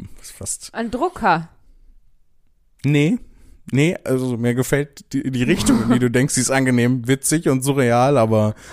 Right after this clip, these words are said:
Speaker 1: nee.
Speaker 2: Ein Drucker, also so ein klassisches Büroarbeitsgerät?
Speaker 1: Nein, kein
Speaker 2: Nein.
Speaker 1: klassisches Büroarbeitsgerät.
Speaker 2: Ähm, ein, eine Maschine?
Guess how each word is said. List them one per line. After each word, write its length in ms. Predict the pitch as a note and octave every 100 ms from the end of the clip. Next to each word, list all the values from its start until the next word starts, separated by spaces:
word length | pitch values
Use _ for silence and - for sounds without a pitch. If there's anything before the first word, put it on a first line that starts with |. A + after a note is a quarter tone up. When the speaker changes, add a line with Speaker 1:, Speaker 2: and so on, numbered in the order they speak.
| - -
Speaker 1:
nee. 260 | A2+ B2 A#3+ - - - - - _ _ _
Speaker 2:
Ein 260 | - F#3 F3+ -
Drucker, 520 | F3+ G3 - G3 F#3
also 280 | - G3+ G#3+
so 80 | G#3+
ein 100 | G#3+
klassisches 580 | - A#3+ E4+ F4+ C#4+ -
Büroarbeitsgerät? 1200 | - F#3+ G#3+ D4+ D#4 D#4+ F4 - F4+ F4+ G4 -
Speaker 1:
Nein, 320 | C3+ A2+ F#2+
kein 240 | - A#2+ C3+
Speaker 2:
Nein. 120 | -
Speaker 1:
klassisches 640 | A#2 A#2+ - A2+ A#2 - A2
Büroarbeitsgerät. 1000 | A#2+ G#2 F2+ E2+ F2 - G#2 G2 G#2+ -
Speaker 2:
Ähm, 840 | G#3 G#3 G3+ G3+ G3+ G3+ G#3 G#3+ G3+ _ _ _ _ _ - -
ein, 800 | F#3+ F#3+ F#3+ F#3+ F#3+ F#3+ G#3+ G#3+ - - _ - _ - _ _ _ _
eine 200 | G3+ G#3
Maschine? 720 | G#3 F#3+ - - G#3+ B3 D4